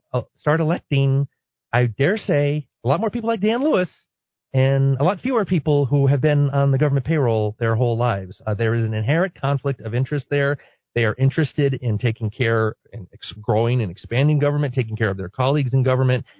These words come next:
And if we can't do it through law or constitutional provisions, the voters are gonna have to do it at the ballot box. We need more people in elective office in this state from the real world. That's the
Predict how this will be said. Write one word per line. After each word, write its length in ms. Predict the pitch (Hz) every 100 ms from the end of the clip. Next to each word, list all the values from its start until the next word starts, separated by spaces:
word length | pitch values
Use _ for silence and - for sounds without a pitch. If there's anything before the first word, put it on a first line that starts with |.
| - -
And 100 | 127
if 80 |
we 100 | 123
can't 300 | 127 180 190
do 160 | 139 185
it 160 | 185 - -
through 260 | 165 156 139
law 420 | 143 170 170 170
or 120 | 139
constitutional 580 | - 160 139 185 185 156
provisions, 420 | 123 123 120 120
the 80 | 110
voters 320 | 107 151 151
are 60 | 120
gonna 140 | 117
have 160 | 120 113
to 60 |
do 140 | 113 113
it 100 | -
at 200 | 113 113 -
the 60 |
ballot 320 | 107 113 107
box. 240 | 101 98 - _ _ -
We 120 | 120
need 320 | 123 147 175
more 180 | 147 143
people 380 | - 143 139 139
in 100 | 113
elective 380 | 104 123 143
office 380 | 127 131 120 - -
in 260 | 131 147
this 200 | 123 127
state 340 | - 143 139 - _ _ _
from 320 | - 123 123 120 -
the 300 | 113 117 113 -
real 520 | 110 127 127 123 117 _ -
world. 380 | 127 123 98 73 _
That's 200 | 101 107 -
the 160 | 113